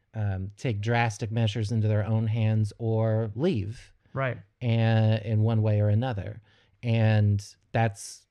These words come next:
Speaker 1: I mean, maybe that's more, a more modern morality, but I don't think that that was an acceptable thing to do.
Speaker 2: So
Speaker 1: And that's,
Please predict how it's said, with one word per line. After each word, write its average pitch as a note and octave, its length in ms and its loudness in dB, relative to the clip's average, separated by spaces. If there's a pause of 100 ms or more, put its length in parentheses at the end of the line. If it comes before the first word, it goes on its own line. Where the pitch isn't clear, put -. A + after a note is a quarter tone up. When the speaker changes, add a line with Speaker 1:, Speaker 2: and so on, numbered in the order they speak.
(140)
Speaker 1:
I A#2 80 0
mean, G2+ 480 4 (500)
maybe A#2 320 2
that's A2 480 -2 (200)
more, B2 360 2
a A#2+ 80 0
more A#2+ 280 4
modern A#2 480 2
morality, A2 640 0
but G2 180 -6
I G2+ 140 0
don't G2+ 260 -2
think G2+ 180 -2
that G2 140 -8
that F#2 240 -6 (140)
was G2 260 -2
an F#2 100 -6
acceptable G2 640 -8
thing F#2+ 500 -6
to G2+ 100 -6
do. G#2+ 340 -6 (2000)
Speaker 2:
So - 160 2
Speaker 1:
And E3+ 80 4
that's, - 280 -2